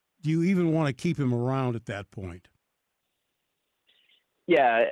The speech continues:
Speaker 2: I, I agree with you, Stan. At, at that point, um, you know, he would be a lame duck, and there wouldn't be much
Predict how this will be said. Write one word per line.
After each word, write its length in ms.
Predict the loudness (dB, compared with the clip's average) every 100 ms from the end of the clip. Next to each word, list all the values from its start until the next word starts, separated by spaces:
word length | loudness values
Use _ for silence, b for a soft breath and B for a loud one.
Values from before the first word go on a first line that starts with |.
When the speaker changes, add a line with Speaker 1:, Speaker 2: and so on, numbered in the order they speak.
| 0
Speaker 2:
I, 100 | 2
I 180 | 4 4
agree 260 | 4 4 4
with 160 | 4
you, 100 | 2 0
Stan. 280 | 2 2 2
At, 240 | 0 -2 -2
at 120 | 0
that 220 | 2 0
point, 420 | -4 -10 -8 -10 -14 _
um, 480 | -14 -12 -12 -14 -18 _ _ _
you 80 | -16
know, 120 | -14
he 120 | -14
would 160 | -14 -8
be 120 | -4
a 80 | -2
lame 280 | -4 -6 -8
duck, 240 | -8 -8
and 100 | -8
there 100 | -6
wouldn't 320 | -4 -4 -6 -8
be 100 | -10
much 240 | -8 -10